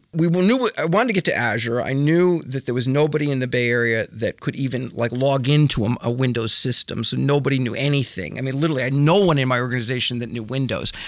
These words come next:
or anything. So the idea of building on Azure in Silicon Valley at that time seemed very complicated. So we opened an office in Bellevue and hired a bunch of ex-Microsoft people to help us run on Azure, which was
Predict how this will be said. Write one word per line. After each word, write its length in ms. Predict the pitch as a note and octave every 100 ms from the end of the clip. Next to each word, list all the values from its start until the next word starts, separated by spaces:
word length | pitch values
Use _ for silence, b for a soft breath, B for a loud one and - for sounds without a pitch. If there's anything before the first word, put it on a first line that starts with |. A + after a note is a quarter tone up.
| B B
or 160 | C3 -
anything. 460 | D#3+ F3+ D3 G2 -
So 140 | D#3+
the 140 | D3
idea 260 | D3 D3+ D3+
of 260 | B2+ - E3+
building 320 | D#3+ D3+ C#3+
on 140 | B2
Azure 440 | C3+ D3+ C#3 B2 B2
in 140 | B2
Silicon 400 | - B2 - A2+
Valley 380 | A#2+ B2+ B2 B2
at 80 | -
that 220 | A#2+ -
time 340 | C3 B2 G2+
seemed 240 | - B2 A2+
very 180 | A#2+
complicated. 760 | A#2 C#3 A#2 A#2+ - G#2+ - - B B B
So 220 | - C#3+
we 380 | C3 A#2+ B2 C#3
opened 320 | C#3+ C#3 C3+
an 80 | B2+
office 360 | B2 A#2+ A2+ A2+
in 120 | A2
Bellevue 420 | B2 C#3 A#2+ A2+
and 120 | A2+
hired 180 | A#2+ B2
a 40 |
bunch 240 | A2 A2+ -
of 40 |
ex-Microsoft 720 | G2+ - A#2+ - B2 - -
people 420 | - - - - - B B B
to 80 | A#2
help 300 | A#2+ C3 -
us 380 | G#2+ C3+ - - G#3
run 360 | E3+ B2 B2+
on 180 | A#2+ A#2
Azure, 440 | B2 D3+ C3 G2+ A2
which 260 | B2+ -
was 240 | C#3+ A#2+